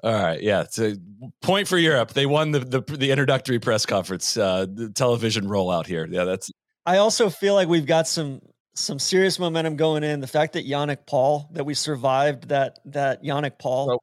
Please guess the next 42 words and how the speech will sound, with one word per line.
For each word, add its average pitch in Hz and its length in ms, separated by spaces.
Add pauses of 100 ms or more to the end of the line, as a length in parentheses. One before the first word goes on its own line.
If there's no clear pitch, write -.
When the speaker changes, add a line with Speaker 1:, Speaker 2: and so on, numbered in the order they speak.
(100)
Speaker 2:
scare. 151 440
Speaker 1:
I - 20
wanted 160 140
to 139 60
point 147 220
that 139 140
out. 143 120
If 120 100
you, 123 80
again, 135 240
I, 120 80 (140)
I 123 60
know 123 100
you 131 120
just 113 160
listened 127 260
to 110 40
this, 98 180
T 101 160
C. 101 180
We 101 140
talked 131 320
in 113 80
the 107 120
R 110 140
V 139 240
in 104 100
twenty 113 240
twenty-one 113 480
about 104 220
how 107 100
Europe 117 320
needed 139 220
to 127 60
revamp 107 440
their 117 120
process - 460
for - 100
qualification. 110 680
They 98 160
had 101 180
four 127 560